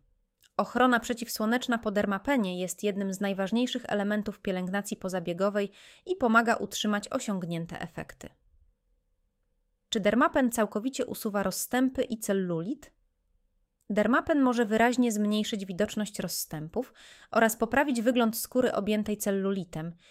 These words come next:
jednak nie gwarantuje ich całkowitego usunięcia. Skuteczność terapii zależy między innymi od wieku zmian, ich głębokości oraz indywidualnych możliwości regeneracyjnych organizmu.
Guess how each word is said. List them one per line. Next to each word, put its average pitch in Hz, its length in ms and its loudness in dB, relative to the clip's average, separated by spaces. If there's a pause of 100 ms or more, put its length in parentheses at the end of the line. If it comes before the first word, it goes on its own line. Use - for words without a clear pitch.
(120)
jednak 202 440 0
nie 254 160 6
gwarantuje 247 600 4
ich - 180 -4
całkowitego 190 640 -2
usunięcia. 160 680 -8 (500)
Skuteczność - 720 -2
terapii 214 520 2 (340)
zależy 214 420 4
między 208 300 2
innymi 226 480 2
od 202 120 0
wieku 214 260 0
zmian, 180 420 -4 (380)
ich 208 180 -2
głębokości 202 920 0 (340)
oraz 262 320 4
indywidualnych 208 800 2
możliwości 196 580 -6
regeneracyjnych 180 800 -6
organizmu. 175 640 -8